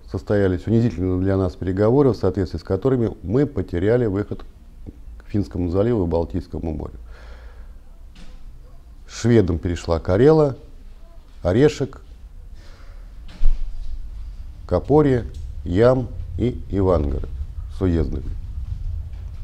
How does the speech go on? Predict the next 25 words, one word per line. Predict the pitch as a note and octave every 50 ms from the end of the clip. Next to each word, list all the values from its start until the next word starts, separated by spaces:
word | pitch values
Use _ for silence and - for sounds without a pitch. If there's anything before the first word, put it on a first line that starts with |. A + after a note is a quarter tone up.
| - -
Как | - G2+ G#2 G2+ -
сказал | - A2+ G#2+ G#2+ A2+ G#2 F#2+ D#2+ - - -
на | F2+ G2+ F2+
заседании | D#2+ E2+ G2 G#2 G2+ G2 F#2+ F#2 F#2 F2+
Рейхсдага | F2 F#2 F#2 E2 F2 G2 F#2 F2 E2 E2
король | - F#2 F2+ F2+ F2 D#2+
Густав | - F2 F2 F2 E2 - E2+ D#2+
второй | - - E2+ E2 E2+ E2 E2
Адольф: | F#2 G2+ B2+ C#3+ - - - - - - - - - - - - - - -
«Слава | - - F#2 F#2+ F#2+ F#2 F2+ E2+
Богу, | E2 F2+ A#2+ C#3 C#3+ B2+ C3 B2 G#2 E2+ - - - - - - - - - - - - - - - - -
теперь | F2+ - - A2 A#2+ C3 A#2+ - - - -
без | D#2 F#2 F2 E2+
нашего | G#2 G2 F2+ - - F#2+ F#2+
соизволения | F2+ - G2 F2 D#2+ F2 F2 F2 G2 A2+ B2 B2 B2 A#2+ A#2 G#2 - - - -
русские | F2 E2 G2 G2 - - B2 A2+
даже | F#2 F#2+ G#2 G2 G#2
не | G2 G2 F#2
смогут | - - F2 G2 G#2+ F#2+ G2+ - -
ни | F2+
одной | F2 D#2+ E2 F#2 F#2
лодки | G2 G2 F2 - - -
спустить | - - - - - - - - - -
на | - -
воду». | - - - -